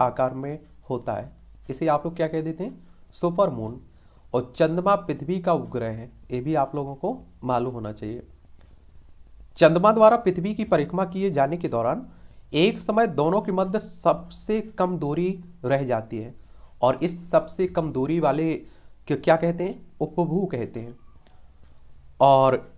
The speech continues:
कहा जाता है जब दोनों के मध्य सबसे अधिक दूरी होती है तो उसे क्या कहते हैं? अपभू कहते हैं। ये आप देखिए, प्रीलिम्स में अगर आप लोग किसी एग्जाम की तैयारी कर रहे हैं,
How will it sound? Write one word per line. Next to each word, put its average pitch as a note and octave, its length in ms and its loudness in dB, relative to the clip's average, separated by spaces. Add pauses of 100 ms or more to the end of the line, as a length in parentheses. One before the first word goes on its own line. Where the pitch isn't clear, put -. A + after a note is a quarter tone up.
(140)
कहा D#3 180 8
जाता E3+ 240 4
है G#3 160 -2
जब F3 200 2
दोनों F#3 240 4
के A#3 100 -4
मध्य G3+ 220 2
सबसे F#3 340 0
अधिक F#3+ 220 -2
दूरी F#3+ 240 0
होती F#3 260 -2
है F#3+ 80 0
तो F#3+ 120 0
उसे F3+ 180 -2
क्या G3+ 140 2
कहते F#3+ 260 -6
हैं? B3+ 160 -10 (140)
अपभू D3+ 400 2
कहते A2+ 360 -4
हैं। - 140 -12 (260)
ये D3 160 0
आप D#3+ 120 8
देखिए, E3 300 -4
प्रीलिम्स D#3 440 -6
में A#2 260 -8 (140)
अगर B2 200 -2
आप B2+ 160 -2
लोग C#3+ 160 -6
किसी C3+ 180 -10
एग्जाम B2+ 340 -6
की C#3+ 100 -10
तैयारी A#2+ 420 -4
कर A#2 120 -6
रहे A2 100 -8
हैं, A2 120 -12